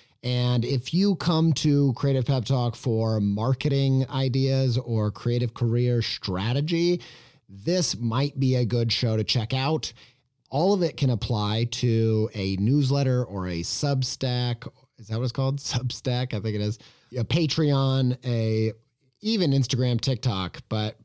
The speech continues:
a little bit less so, or a podcast. And I think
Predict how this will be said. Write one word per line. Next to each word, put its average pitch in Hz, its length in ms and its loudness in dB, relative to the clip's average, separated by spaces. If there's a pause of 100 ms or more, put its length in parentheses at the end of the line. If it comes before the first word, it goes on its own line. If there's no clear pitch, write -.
(140)
a 110 100 -4
little 120 180 0
bit 101 160 -6
less 104 220 -2
so, 110 440 -2
or 175 160 0
a 180 40 -2
podcast. 147 840 -2
And 135 280 2
I 156 160 -2
think 185 380 -2